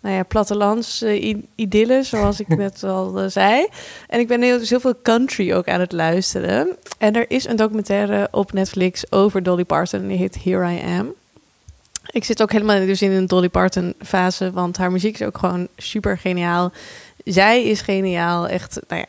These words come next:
Speaker 1: ik, ik vind het echt fantastisch. Dus, eh, ik heb die documentaire gekeken en het was echt enorm leuk. En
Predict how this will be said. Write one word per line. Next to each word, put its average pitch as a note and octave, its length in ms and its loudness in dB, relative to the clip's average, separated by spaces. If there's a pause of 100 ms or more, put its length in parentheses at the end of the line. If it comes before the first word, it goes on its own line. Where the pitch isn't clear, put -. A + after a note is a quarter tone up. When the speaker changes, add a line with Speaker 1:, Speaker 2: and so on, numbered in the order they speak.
Speaker 1:
ik, - 140 -18
ik - 240 -14
vind G#3+ 200 -6
het G3 120 -10
echt - 180 -6
fantastisch. G3 400 -4
Dus, F#3+ 300 -4 (560)
eh, - 120 0
ik G3 80 0
heb G#3 100 -2
die G3+ 80 -2
documentaire G#3+ 420 4
gekeken G3+ 360 2
en F#3+ 80 2
het G3 80 0
was - 100 -12
echt - 320 -2
enorm A3 680 4
leuk. F#3+ 360 2
En F#3+ 440 -4